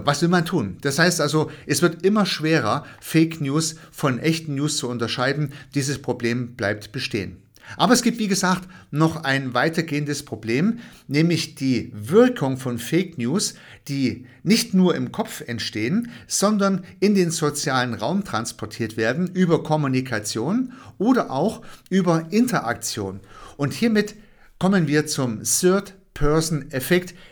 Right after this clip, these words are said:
den Davison neunzehnhundertdreiundachtzig entdeckt hat. Zunächst war es eine anekdotische Evidenz, die er beobachtet hat, dass Menschen davon ausgehen,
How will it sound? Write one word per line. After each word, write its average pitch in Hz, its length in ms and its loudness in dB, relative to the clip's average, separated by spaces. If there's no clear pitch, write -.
den 123 400 0
Davison 160 680 2
neunzehnhundertdreiundachtzig 135 1800 -2
entdeckt 120 420 -4
hat. 85 220 -10
Zunächst 196 400 6
war 185 160 2
es 185 120 0
eine 151 480 2
anekdotische 185 1000 2
Evidenz, 139 540 2
die 135 180 0
er 135 120 -2
beobachtet 139 760 -2
hat, 226 200 0
dass 160 180 -2
Menschen 170 320 0
davon 113 240 -2
ausgehen, 123 640 -2